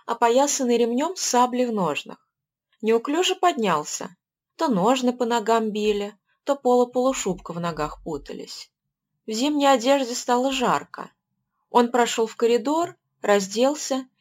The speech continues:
и водрузил одежду на вешалку. Включив сотовый телефон, обнаружил несколько непринятых вызовов. Три от жены и один от знакомого. Чтобы сориентироваться во времени,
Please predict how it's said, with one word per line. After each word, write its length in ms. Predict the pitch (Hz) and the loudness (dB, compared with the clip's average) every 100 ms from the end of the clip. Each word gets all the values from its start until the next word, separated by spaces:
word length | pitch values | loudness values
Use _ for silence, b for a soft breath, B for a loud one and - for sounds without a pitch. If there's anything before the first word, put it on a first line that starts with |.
| - | -6
и 120 | 220 | 2
водрузил 500 | 220 214 226 226 269 | 2 4 2 2 2
одежду 460 | 240 180 208 208 208 | 2 2 -2 -2 -4
на 100 | 208 | -2
вешалку. 720 | 180 156 - - - - - _ _ _ _ _ _ _ _ - | -2 -4 -6 -10 -16 -18 -20 _ _ _ _ _ _ _ _ -4
Включив 400 | 254 277 349 - | -2 0 -2 0
сотовый 460 | 339 330 330 311 | 0 0 -2 -4
телефон, 580 | 311 311 330 - 370 403 - b b | -4 -4 -4 0 0 0 -6 b b
обнаружил 640 | - 202 262 294 381 330 | 0 4 2 2 0 0
несколько 480 | 262 277 311 285 277 | 0 0 -2 -8 -4
непринятых 680 | 254 254 262 285 294 302 302 | -2 -2 -2 -4 -6 -8 -6
вызовов. 640 | 285 214 185 - - - _ _ _ _ _ | 0 0 -2 -12 -14 -20 _ _ _ _ _
Три 220 | - 285 | -4 2
от 160 | 294 220 | 2 2
жены 400 | 277 277 311 415 - _ _ - | -2 -4 -4 -6 -8 _ _ -4
и 80 | - | 4
один 340 | 240 233 285 | 4 4 2
от 120 | 277 262 | 0 0
знакомого. 720 | 254 262 240 185 151 - - _ _ _ _ _ _ _ _ - | -2 0 0 -2 -2 -10 -12 _ _ _ _ _ _ _ _ -14
Чтобы 380 | - 202 190 | -6 -4 -2
сориентироваться 880 | 226 233 233 247 247 254 247 226 - | 0 2 4 2 2 2 4 0 -2
во 140 | 220 220 | 0 2
времени, 600 | 214 254 339 262 160 | 2 0 0 -4 -4